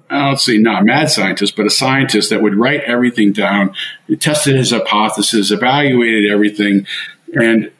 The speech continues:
he started working with, uh, a bunch of the Cincinnati Bengals, Anthony Munoz and Ickey Woods. Um, and five guys would show up on his doorstep every week,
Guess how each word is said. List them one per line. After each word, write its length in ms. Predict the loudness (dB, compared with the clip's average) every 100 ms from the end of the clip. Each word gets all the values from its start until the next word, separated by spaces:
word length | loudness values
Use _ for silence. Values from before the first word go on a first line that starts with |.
| _
he 280 | -2 0 0
started 500 | 0 0 2 2 2
working 460 | 2 2 0 2
with, 340 | 2 2 -2 -6 -14 -20 _ -2
uh, 260 | 0 0 -2
a 40 |
bunch 220 | -2 0 0
of 40 |
the 60 | 0
Cincinnati 460 | 0 0 2 2
Bengals, 480 | 2 0 0 -2 -2
Anthony 340 | -2 0 2
Munoz 560 | 2 4 2 0 -2 -2
and 200 | -2 -2 -4
Ickey 240 | -2 2
Woods. 520 | 2 2 0 -2 -6 -8 -10 -10 -4
Um, 500 | -2 2 2 2 0
and 280 | 0 0 -2 -10 -6
five 340 | -2 0 0 0
guys 260 | 0 0
would 120 | 0
show 240 | 0 0 0
up 120 | 2
on 100 | 2
his 120 | 2
doorstep 540 | 2 2 2 0 0 0
every 220 | 2 4
week, 340 | 4 2 0